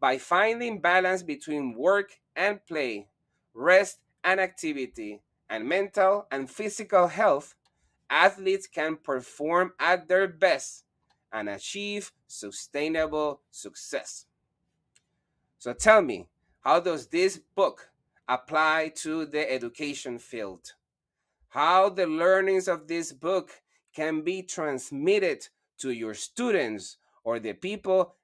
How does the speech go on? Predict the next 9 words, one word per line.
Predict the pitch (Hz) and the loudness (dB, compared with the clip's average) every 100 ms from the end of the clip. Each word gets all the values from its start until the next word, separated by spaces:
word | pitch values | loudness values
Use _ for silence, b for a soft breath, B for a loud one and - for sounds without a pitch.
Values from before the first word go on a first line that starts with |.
| - | -6
that | 113 113 | -4 -4
you | 113 151 170 175 180 - 120 | -4 0 0 0 -4 -6 0
are | 131 147 - | 4 2 0
serving? | - - 143 135 95 90 - - - _ _ _ _ _ _ _ | -10 -4 -2 -2 -4 -12 -16 -20 -20 _ _ _ _ _ _ _
That | 98 120 | -4 -2
is | 123 165 | 0 2
all | 160 | 2
for | - 139 127 | 2 -2 -4
today. | 117 113 147 175 170 | -6 -2 0 0 -2